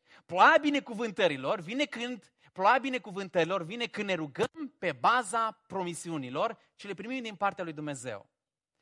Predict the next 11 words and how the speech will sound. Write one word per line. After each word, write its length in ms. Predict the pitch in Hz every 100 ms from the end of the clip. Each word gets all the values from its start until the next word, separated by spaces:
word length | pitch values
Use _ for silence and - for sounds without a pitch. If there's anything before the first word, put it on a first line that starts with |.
| _ -
Acum, 260 | - 202 285
e 60 | 202
foarte 280 | 190 330 294
interesant 920 | 233 190 143 - 123 113 131 - - _ _
că 140 | - 165
Biblia 420 | 135 277 240 214
are 480 | 185 202 196 185 - _
mii 520 | - 147 226 214 135 113
de 100 | 135
promisiuni. 520 | 143 127 117 - 107
Apropo, 560 | 151 160 156 - 131